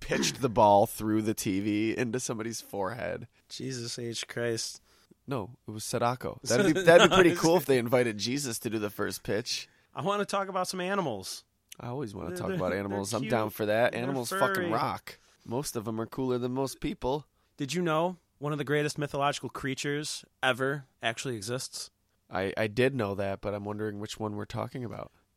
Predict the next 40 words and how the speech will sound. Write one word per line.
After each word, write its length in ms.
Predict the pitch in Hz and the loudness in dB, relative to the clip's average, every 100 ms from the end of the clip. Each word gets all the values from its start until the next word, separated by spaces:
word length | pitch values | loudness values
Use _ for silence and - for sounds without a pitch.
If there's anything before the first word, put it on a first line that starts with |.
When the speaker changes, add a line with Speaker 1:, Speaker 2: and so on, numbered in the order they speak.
| - | -8
Speaker 2:
The 100 | 143 - | -6 -2
almighty 1120 | 123 123 123 123 120 123 117 113 113 110 107 - - | 4 6 6 4 2 -2 -2 0 0 -2 -4 -8 -8
Zonkey. 800 | 101 101 110 104 98 95 90 87 _ _ _ _ | -4 0 0 -2 -6 -12 -14 -18 _ _ _ _
Speaker 1:
I 120 | 110 - _ | -6 -6 _
didn't 320 | - 104 104 - - | -6 -4 -4 -8 -10
ever 260 | 110 107 | -8 -6
know 160 | 107 107 | -4 -4
about 360 | 104 107 98 - | -4 -4 -4 -6
the 80 | 95 | -8
Zonkey. 560 | 107 92 98 92 92 - - | -6 -6 -6 -8 -8 -10 -8
Speaker 2:
It's 160 | 113 | -4
a 40 | 120 | 0
mix 220 | 120 - | 0 -2
between 260 | 123 123 107 | -4 -2 0
a 60 | |
zebra 300 | 92 107 104 | 0 -2 -2
and 100 | 101 | -4
a 40 | 95 | -4
donkey. 480 | 98 95 - 95 _ _ _ | -6 -8 -12 -14 _ _ _
Speaker 1:
That 200 | 110 104 | -12 -10
sounds 280 | - 101 98 | -8 -6 -8
pretty 240 | - 101 95 | -8 -8 -8
cool. 460 | - 90 98 104 _ _ | -8 -6 -6 -8 _ _
Speaker 2:
Yeah, 640 | 113 117 127 127 113 104 101 | -10 -4 -2 0 -2 -4 -8
there's 220 | 123 120 | -8 -8
a, 100 | 120 | -8
there's 200 | 110 113 | -10 -10
a 40 | 113 | -8
new 200 | 123 127 | -8 -8
Zonkey. 640 | 117 131 151 - 107 95 - _ _ 117 | -8 -8 -8 -8 -12 -12 -16 _ _ -14
It's 100 | - | -8
called 240 | 143 123 - | -6 -6 -4
Ippo. 380 | 196 127 95 82 _ _ _ - | -4 -4 -6 -12 _ _ _ -16
Speaker 1:
That's 140 | 107 | -12
his 140 | 107 | -10
name? 320 | 107 107 139 - | -8 -8 -8 -10
Speaker 2:
Yeah. 300 | 123 151 160 - | -4 -2 -4 -6
Speaker 1:
Is 120 | 110 107 | -8 -4
it 100 | 101 | -4
he? 300 | 113 131 | -4 -6